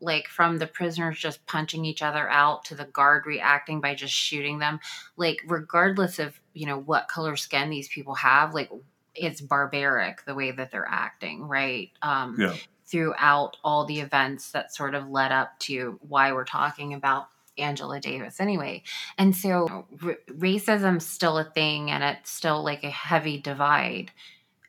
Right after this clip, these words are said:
Speaker 1: Um, we live in a relatively, uh, uh, actually not relatively, we live in a drastically different world today, right?
Speaker 2: We
Speaker 1: Um,
Speaker 2: do. We absolutely
Speaker 1: now,
Speaker 2: do.
Speaker 1: there are still issues,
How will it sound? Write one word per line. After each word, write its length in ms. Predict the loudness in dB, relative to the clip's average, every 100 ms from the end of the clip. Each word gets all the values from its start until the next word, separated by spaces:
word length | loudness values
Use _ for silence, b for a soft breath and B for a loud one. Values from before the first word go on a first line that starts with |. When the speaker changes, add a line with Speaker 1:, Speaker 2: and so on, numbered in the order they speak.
| 2
Speaker 1:
Um, 320 | 2 2 -2 -8
we 260 | -2 0
live 240 | 2 2 2
in 140 | 2
a 180 | 2 0
relatively, 1300 | -2 0 0 0 -4 -4 -4 -4 -6 -4 -6 -8 -12 _
uh, 460 | -4 -2 -2 -4 -6 -12 -20 _ _ b b b b _
uh, 120 | -6 -4 2
actually 340 | 2 2 2
not 220 | 2 2 4
relatively, 720 | 2 0 -4 -6 -6 -8 -6
we 140 | -4 2
live 220 | 2 2
in 120 | -2
a 140 | -4
drastically 920 | -6 -2 4 4 4 -4 -10 -8 -8 -6
different 460 | -8 -6 -8 -8
world 600 | -4 -2 0 -4 -10 -14 -20 _ _
today, 540 | -10 -8 -6 -8 -10 -18 -8
right? 380 | -6 -6 -10 -14 B B B 6
Speaker 2:
We 80 | 10
Speaker 1:
Um, 120 | 10
Speaker 2:
do. 260 | 8 4 -4 _ -2
We 120 | 6
absolutely 680 | 8 8 8 8 8 6 6
Speaker 1:
now, 60 |
Speaker 2:
do. 220 | 4 0 -4 _
Speaker 1:
there 300 | 0 2 4
are 260 | 6 6 6
still 520 | 0 0 2 4 2 2
issues, 800 | 2 2 0 -4 -6 -10 -12